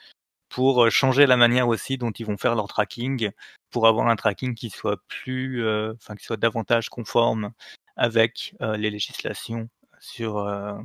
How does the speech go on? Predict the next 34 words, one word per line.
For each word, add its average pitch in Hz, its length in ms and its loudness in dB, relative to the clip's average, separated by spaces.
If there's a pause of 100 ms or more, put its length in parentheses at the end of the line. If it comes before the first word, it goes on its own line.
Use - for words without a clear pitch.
(1600)
sur - 280 0
la 110 120 0
protection, 113 720 -4
euh, 95 200 -4
des, 98 360 -4
euh, 90 280 -2
de 98 100 -6
la 101 100 -4
vie 104 140 -8
privée, 117 400 -2 (340)
et 113 100 -4
donc, 131 300 0
euh, 117 100 6
de 110 100 2
décentraliser, 123 840 2
en 113 100 -2
fait, - 420 -2 (160)
euh, 101 420 -2
le, 101 220 -6
le 101 160 -6
tracking 117 400 -6
qui - 140 -12
sera - 180 -6
fait 113 140 -10
par - 160 -14
Chrome. - 260 -20 (1120)
Euh, 107 460 -6
autre 175 320 2
chose 165 320 2
intéressante 135 460 4
dans 127 100 0
cet - 180 -2
article, 135 600 -4
euh, 110 240 2